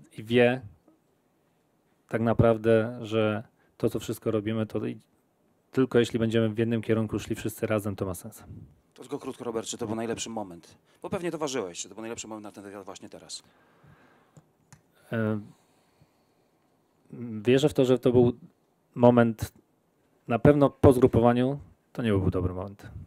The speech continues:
Speaker 1: Więc innego, innego momentu nie było, tym bardziej, że czas chyba od, po ostatnim meczu z Mołdawią, wakacje,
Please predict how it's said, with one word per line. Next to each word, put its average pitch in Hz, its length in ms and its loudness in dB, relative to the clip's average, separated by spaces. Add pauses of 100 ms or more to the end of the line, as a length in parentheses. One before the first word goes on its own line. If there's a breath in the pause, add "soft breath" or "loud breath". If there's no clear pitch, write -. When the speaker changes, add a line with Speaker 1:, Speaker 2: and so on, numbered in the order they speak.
(140)
Speaker 1:
Więc 123 260 -12
innego, 123 560 0
innego 123 320 -2
momentu 117 280 2
nie 107 100 0
było, 123 400 2
tym 117 180 -10
bardziej, 107 340 -4
że 107 400 -6 (500)
czas 107 420 -4
chyba 110 240 -8
od, 117 120 -6
po 120 120 0
ostatnim 107 360 -4
meczu 107 360 -2 (120)
z - 80 -16
Mołdawią, 107 600 -4
wakacje, 104 640 -6